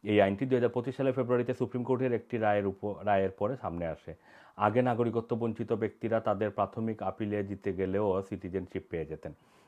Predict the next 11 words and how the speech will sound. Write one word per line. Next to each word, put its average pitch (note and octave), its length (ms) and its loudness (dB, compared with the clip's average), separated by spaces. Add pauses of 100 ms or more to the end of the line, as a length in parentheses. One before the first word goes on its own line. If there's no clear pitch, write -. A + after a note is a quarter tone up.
এবার G2+ 220 6
আইনের G2+ 360 4
এই G2+ 100 2
ফাঁকটি F#2 460 -4
বন্ধ E2+ 320 -4
করে E2+ 220 -6
দেওয়া D2+ 220 -6
হলো। G2+ 240 -6
এখন A2 300 -8
থেকে F#2+ 340 -6 (380)
সরকার G#2+ 480 2